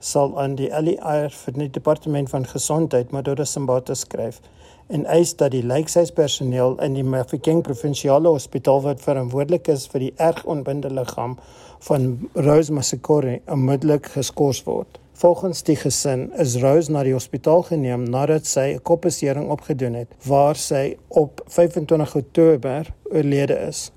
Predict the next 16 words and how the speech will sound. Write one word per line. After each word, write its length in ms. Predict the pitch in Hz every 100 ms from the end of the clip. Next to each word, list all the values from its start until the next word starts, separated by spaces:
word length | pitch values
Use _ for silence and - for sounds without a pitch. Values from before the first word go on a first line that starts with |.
| _
Toe 120 | 160
die 120 | 156 151
familie 420 | 156 139 151 170
die 120 | 151
volgende 500 | - 165 165 165 151
dag 360 | 123 117 - - - - - - _
daar 240 | 127 127
aankom 600 | - 147 143 135 117 113 -
om 180 | 139
die 100 | 139
lijk 260 | 131 143 -
na 280 | 143 135 139
'n 60 |
begrafnisonderneming 1400 | 131 131 - 160 - 156 - 165 139 135 135 127 143 143 131
te 100 | 127
skuif, 460 | - 147 120 -